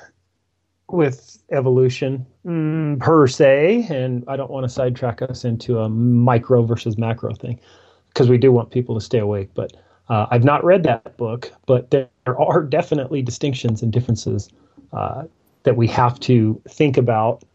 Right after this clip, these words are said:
and we have to account for. And to me, the Bible helps us a lot with that, which I, I think we can probably talk about as we go here.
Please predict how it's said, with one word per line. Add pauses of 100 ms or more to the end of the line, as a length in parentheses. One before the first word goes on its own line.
(280)
and
we
have
to
account
for.
And
to
me,
the
Bible
helps
us
a
lot
with
that, (200)
which
I,
I
think
we
can
probably
talk
about
as
we
go
here.